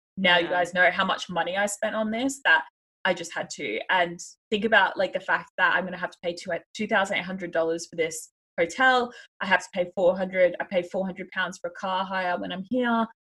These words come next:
Speaker 1: Also, when I get
Speaker 2: Mm.
Speaker 1: back to the U K, I have to pay for, like, tests, which is about two hundred and fifty pounds. So it just, like, adds up. So if you are coming it is expensive. It does add up. You will have to fork out extra costs.
Speaker 2: Mm.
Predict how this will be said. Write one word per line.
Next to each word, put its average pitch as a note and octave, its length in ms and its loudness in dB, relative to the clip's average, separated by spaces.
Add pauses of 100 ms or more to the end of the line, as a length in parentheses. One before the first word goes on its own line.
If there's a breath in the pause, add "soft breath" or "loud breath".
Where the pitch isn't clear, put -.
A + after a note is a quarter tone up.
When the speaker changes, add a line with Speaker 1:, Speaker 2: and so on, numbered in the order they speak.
(240)
Speaker 1:
Also, G#3 320 4
when F#3+ 120 4
I F3 80 2
get E3+ 180 2
Speaker 2:
Mm. - 100 -10
Speaker 1:
back G3 400 8
to - 100 -14
the F#3 80 -14
U F3+ 180 -10
K, F#3+ 340 4
I E3+ 80 4
have F3 260 -4
to - 80 -20 (100)
pay F3 180 -2
for, E3 680 0
like, - 140 -10 (120)
tests, - 480 -4
which - 180 -6
is F#3 40 -12
about F#3 220 -2
two G3 160 -6
hundred F3 220 -4
and F3+ 100 -12
fifty - 260 -12
pounds. E3+ 420 -4 (300 loud breath)
So G#3+ 80 -2
it G#3 80 0
just, C4+ 160 -2
like, F4+ 120 -6 (120)
adds - 320 -2
up. - 320 -2 (220)
So A3+ 100 -4
if G#3+ 200 -2
you D4+ 140 -2
are F#3+ 260 2
coming F3 520 -6 (340)
it - 180 -2
is E3+ 240 2
expensive. E3 840 -2 (120)
It - 200 -6
does E3+ 360 4
add - 140 -2
up. - 340 2
You F#3 140 -12
will F3+ 220 2
have E3+ 240 -4
to F#3 200 -4
fork E3 260 2
out F3+ 120 0
extra - 320 -4
costs. - 720 -4
Speaker 2:
Mm. F3 200 -16